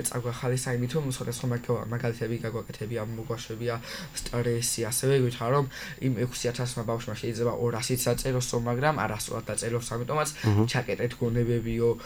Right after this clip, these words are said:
Speaker 1: იყავით მარტო თქვენ თავთან და იმუშავეთ თქვენთან, რამაც ძალიან დაგვეხმარა და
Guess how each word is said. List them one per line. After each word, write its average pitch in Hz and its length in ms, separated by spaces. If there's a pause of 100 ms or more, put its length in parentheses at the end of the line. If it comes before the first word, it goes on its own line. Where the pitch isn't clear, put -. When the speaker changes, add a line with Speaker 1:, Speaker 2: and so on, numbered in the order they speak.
(160)
Speaker 1:
იყავით 131 400 (120)
მარტო 117 440
თქვენ 120 280
თავთან 120 320
და 143 100
იმუშავეთ 131 460
თქვენთან, - 380 (100)
რამაც 110 280
ძალიან 117 340
დაგვეხმარა 104 560
და 151 140